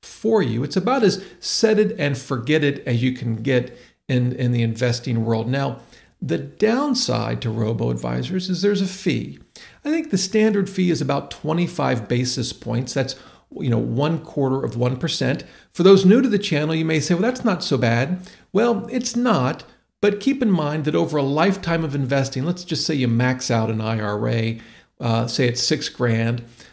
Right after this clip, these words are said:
a year. Let's forget inflation. You invest for forty-five years, you earn an eight percent return. You're at around two and a half million dollars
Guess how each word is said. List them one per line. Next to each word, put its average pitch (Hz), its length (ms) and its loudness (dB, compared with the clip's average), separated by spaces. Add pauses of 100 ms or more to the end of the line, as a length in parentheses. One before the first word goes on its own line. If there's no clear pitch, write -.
(120)
a 123 120 -2
year. 120 360 0
Let's - 180 -2
forget 127 280 -2
inflation. 127 640 0
You 120 100 0
invest 127 380 0
for - 140 -8
forty-five 120 640 -2
years, 117 460 0
you 113 300 -2
earn 123 180 0
an 113 100 0
eight 131 220 -4
percent 120 320 -2
return. 117 580 0 (400)
You're 185 160 6
at 208 60 6
around 240 440 2
two 262 160 0
and 202 80 4
a 180 40 4
half 175 320 2
million 147 360 0
dollars 117 680 0